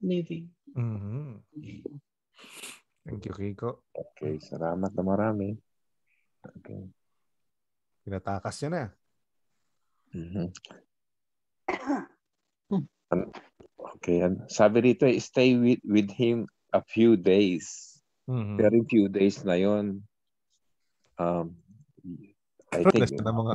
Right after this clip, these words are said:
Speaker 2: anak.
Speaker 3: twenty years. <laughs> Inabot ng twenty years.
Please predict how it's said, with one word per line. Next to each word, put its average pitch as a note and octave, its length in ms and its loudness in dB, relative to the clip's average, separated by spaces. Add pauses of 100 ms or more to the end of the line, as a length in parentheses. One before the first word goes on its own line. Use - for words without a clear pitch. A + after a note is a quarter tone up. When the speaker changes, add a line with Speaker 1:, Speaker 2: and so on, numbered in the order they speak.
Speaker 2:
anak. A#2+ 200 2 (680)
Speaker 3:
twenty F#2 480 2
years. A#2+ 640 2 (440)
<laughs> - 400 -6 (1300)
Inabot F2 320 0
ng F#2 160 0
twenty F#2 400 2
years. G2 480 4